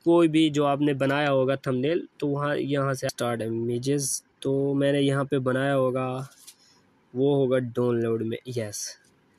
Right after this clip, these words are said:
यहाँ से भाई आप कोई भी थंबनेल अपलोड कर सकते हैं। जैसे कि आपने जो बनाया होगा, ये नहीं, नहीं, नहीं, नहीं, थंबनेल, थंबनेल कहाँ पे होगा, यस, पिक्सेल ऐप पे।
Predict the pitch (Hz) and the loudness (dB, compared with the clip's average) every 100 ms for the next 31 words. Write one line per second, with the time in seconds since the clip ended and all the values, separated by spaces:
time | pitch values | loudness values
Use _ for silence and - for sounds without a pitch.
0 | _ _ - 160 170 170 170 160 147 - | _ _ -2 0 2 4 4 4 -2 0
1 | 151 143 135 131 131 120 135 139 - 123 | 2 4 2 0 -2 0 0 -2 -4 -6
2 | 120 - 110 113 - 117 117 117 123 135 | -6 -8 -10 -12 -8 -6 -4 -6 -6 -8
3 | 127 131 131 135 143 131 123 127 117 120 | -6 -2 -2 -2 -4 -4 -4 -4 -4 -4
4 | 120 120 113 117 127 131 123 123 117 113 | -4 -4 -4 -6 -2 -2 -2 -4 -4 -6
5 | 107 104 - - - _ _ 131 127 123 | -10 -12 -18 -20 -20 _ _ -6 -4 -2
6 | 123 123 120 117 113 113 117 120 117 113 | -2 -4 -6 -8 -4 -4 -6 -12 -16 -12
7 | 117 113 113 113 _ 120 107 101 - - | -10 -10 -10 -12 _ -8 -6 -10 -14 -16
8 | - 117 113 110 104 104 - | -14 -12 -10 -10 -10 -12 -18